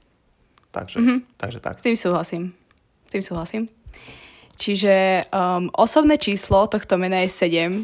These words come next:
Speaker 2: a tá sedmička má znamenať tajomnosť. Aký máš vzťah k číslu sedem?
Speaker 1: K číslu sedem nemám vzťah žiadny. Uh, keď mám
Speaker 2: To je
Speaker 1: pravdu
Speaker 2: také šťastné
Speaker 1: povedať,
Speaker 2: číslo, vieš.
Speaker 1: moje šťastné číslo je šestnásť.
Speaker 2: Mhm.
Speaker 1: A číslo sedem,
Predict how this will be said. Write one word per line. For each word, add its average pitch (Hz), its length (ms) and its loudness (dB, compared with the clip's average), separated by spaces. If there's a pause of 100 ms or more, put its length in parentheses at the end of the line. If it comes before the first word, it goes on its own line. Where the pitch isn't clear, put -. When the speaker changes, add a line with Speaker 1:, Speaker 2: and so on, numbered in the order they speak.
(140)
Speaker 2:
a 196 200 -2 (180)
tá 185 140 0
sedmička 180 440 -4
má 185 120 0
znamenať 175 520 -4
tajomnosť. 151 800 -2
Aký 196 220 -8
máš 170 200 -2
vzťah 165 220 -4
k - 220 -20
číslu 175 260 -2
sedem? 165 400 -6 (400)
Speaker 1:
K - 100 -16
číslu 156 280 2
sedem 139 280 -2
nemám 120 280 0
vzťah 120 240 0
žiadny. 95 680 -4 (540)
Uh, 98 520 0
keď 127 240 -6
mám 127 160 -2
Speaker 2:
To 113 40 -8
je - 40 -12
Speaker 1:
pravdu 107 200 2
Speaker 2:
také 117 160 0
šťastné 214 280 0
Speaker 1:
povedať, 208 120 0
Speaker 2:
číslo, 185 260 -4
vieš. 185 220 -4 (340)
Speaker 1:
moje 156 260 2
šťastné 135 360 0
číslo 120 280 -2
je 135 120 -2
šestnásť. 90 640 0 (1200)
Speaker 2:
Mhm. 202 200 -2 (120)
Speaker 1:
A 101 260 0
číslo 147 420 0
sedem, 127 500 0